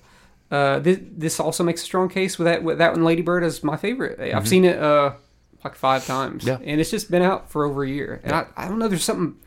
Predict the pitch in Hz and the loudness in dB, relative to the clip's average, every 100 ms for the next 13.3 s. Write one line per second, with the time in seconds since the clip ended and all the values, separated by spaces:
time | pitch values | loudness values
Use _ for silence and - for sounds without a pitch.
0 | - - - 247 170 208 202 127 127 120 | -20 -16 -8 -2 4 6 4 2 -4 -4
1 | - 175 143 156 185 127 - - - - | -6 -6 -2 0 0 -2 -8 -18 -20 -20
2 | _ _ _ _ - - 208 208 185 160 | _ _ _ _ -4 0 2 4 4 6
3 | 151 202 160 190 160 - - - - _ | 6 6 4 4 4 0 -6 -8 -18 _
4 | - - - 160 - - - 190 208 185 | -14 -10 -4 -2 -2 -4 0 2 4 4
5 | 156 151 190 165 131 101 113 226 262 151 | 2 2 2 2 0 -2 -2 0 2 4
6 | 165 - 127 123 - 95 101 - - 160 | 4 2 -4 -4 -4 -8 -6 -6 2 4
7 | 175 175 165 165 165 165 165 165 180 151 | 6 8 8 8 6 6 6 2 4 2
8 | 196 170 165 139 175 185 127 117 131 - | 2 2 2 2 2 0 -2 -4 -2 -2
9 | 127 135 120 - - 98 - - - - | -2 -4 -6 -6 -8 -10 -12 -16 -20 -12
10 | - - - - - 185 277 226 - 185 | -8 -6 -8 -14 -6 2 4 4 4 2
11 | 170 - 170 180 190 202 196 175 165 151 | 0 -4 0 6 8 8 8 8 6 6
12 | 147 139 - - 127 135 131 135 143 135 | 6 4 0 -4 -2 0 -2 -2 0 2
13 | 127 123 | 2 2